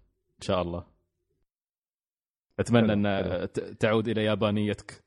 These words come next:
Speaker 1: وتترك الغربنة.
Speaker 2: <laughs> استغفر الله العظيم، ردنا عصر الجاهلية هذا.
Speaker 1: مم.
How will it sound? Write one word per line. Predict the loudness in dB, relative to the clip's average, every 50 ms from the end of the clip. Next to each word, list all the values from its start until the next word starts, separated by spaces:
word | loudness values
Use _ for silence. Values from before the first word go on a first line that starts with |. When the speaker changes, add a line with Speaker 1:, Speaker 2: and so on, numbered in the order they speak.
| _ _ -20 -20 _ -12
Speaker 1:
وتترك | -6 -6 -4 -2 -4 -4 -4 -4
الغربنة. | -2 0 0 0 0 0 0 -2 -4 -8 _ _ _ _ _ _ _ _ _ _ _ _ _ _ _ _ _ _ _
Speaker 2:
<laughs> | -20 -20 -20 -20 -20 _ -20 _ _ _ _ _ _ _ _ _ _ _ _ _ _ -20 -16 -12 -10 -8 -8 -10 -12 -14 -14 -8 -8 -8 -8 -10 -18 -20 -20 _ _ _ _ -20 -14 -12 -10 -10 -10 -12
استغفر | -14 -18 -16 -16 -16 -12 -6 -2 0
الله | 0 2 2 2 2 0
العظيم، | 0 -2 -4 -4 -2 -4 -4 -4 -4 -2 0
ردنا | 0 0 2 0 0 0 0
عصر | 0 0 0
الجاهلية | -2 0 0 0 0 0 -2 -2 0 0 0 -2 -2 -4
هذا. | -4 -4 -2 2
Speaker 1:
مم. | 4 4 4 2 2